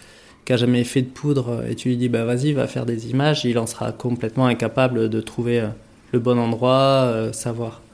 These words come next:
à quel moment de la journée le shooter pour faire des belles images, comment replaquer bien en poudreuse, comment savoir comment sont les conditions de neige, où aller. Donc, euh, donc voilà, c'est pas facile, mais moi, c'est ce qui, c'est ce qui me plaît.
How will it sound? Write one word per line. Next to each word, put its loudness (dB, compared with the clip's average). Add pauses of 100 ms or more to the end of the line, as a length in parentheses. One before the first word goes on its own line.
(500)
à -6
quel 2
moment 4
de 4
la 2
journée 0
le -2
shooter -2
pour -8
faire -2
des 0
belles -2
images, 0 (100)
comment 4
replaquer 0
bien 2
en 0
poudreuse, 0 (640)
comment 4
savoir 2
comment 4
sont -4
les -2
conditions -2
de 4
neige, 4
où 2
aller. 4 (800)
Donc, -4
euh, 0 (720)
donc 2
voilà, 4
c'est 0
pas 2
facile, 0
mais 2
moi, 4
c'est -4
ce -4
qui, -2
c'est -2
ce -4
qui -6
me -2
plaît. -8